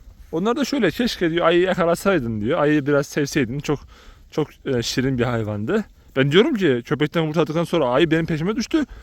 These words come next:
Köpek olmasa beni yakalıyordu. O kadar hızlı koşuyor ve öyle saldırıyor. Şimdi insanlar beş on saniye izledi ya. Zannediyorlar ki böyle. Biz üç dört dakika orada boğuştuk. Köpek tutuyor, o köpeği tutuyor. Yerde s-, böyle yuvarlanıyorlar. Yani videoların orijinalleri bende mevcut.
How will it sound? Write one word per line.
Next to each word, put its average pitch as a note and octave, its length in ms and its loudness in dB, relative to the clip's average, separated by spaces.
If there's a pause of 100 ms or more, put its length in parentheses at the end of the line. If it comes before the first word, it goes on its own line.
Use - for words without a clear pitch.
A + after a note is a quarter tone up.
(140)
Köpek E3+ 260 2
olmasa E3+ 340 2
beni D3+ 140 2
yakalıyordu. G#3+ 560 2 (960)
O D#3+ 60 0
kadar F3+ 220 4
hızlı D#3 220 0
koşuyor D#3 360 0
ve F#3+ 200 0
öyle E3 200 4
saldırıyor. D3+ 540 2 (300)
Şimdi G3+ 180 0
insanlar G3+ 380 4
beş G3 140 2
on A3+ 60 2
saniye G3+ 320 2
izledi B3 320 2
ya. B2 160 4 (180)
Zannediyorlar G#3 480 2
ki D#3+ 160 -6
böyle. D#3+ 340 4
Biz D3+ 100 -10
üç B3+ 220 -2
dört A3 160 2
dakika G#3+ 180 2
orada G3 220 4
boğuştuk. G#3+ 360 2 (800)
Köpek F#3+ 300 4
tutuyor, G3 420 2 (100)
o C#3+ 140 -2
köpeği F3 320 2
tutuyor. G3+ 380 0
Yerde C3 300 0
s-, - 160 -12 (160)
böyle E3+ 140 2
yuvarlanıyorlar. G3 800 0 (160)
Yani A#2+ 160 -2
videoların D#3 360 0
orijinalleri D#3 520 -2
bende A3+ 200 0
mevcut. A#3+ 320 0